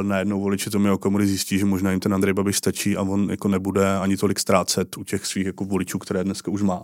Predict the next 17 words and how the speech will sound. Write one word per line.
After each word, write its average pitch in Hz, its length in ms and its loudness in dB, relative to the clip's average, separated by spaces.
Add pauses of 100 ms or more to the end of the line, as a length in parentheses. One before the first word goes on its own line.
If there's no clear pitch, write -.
(120)
myslím 95 260 -4
Andreje 95 200 -2
Babiše. 92 380 -4 (880)
A, 104 80 2
a, 104 200 2 (100)
a 110 60 2
mimochodem 104 380 2 (540)
preference 107 460 2
dnešní 95 220 -2
Tomia 104 220 2
Okamury 107 360 2
nejsou 104 760 0
tam, 95 160 0
kde 95 120 2
byly 92 140 0
před 92 200 -4
rokem. 90 320 -6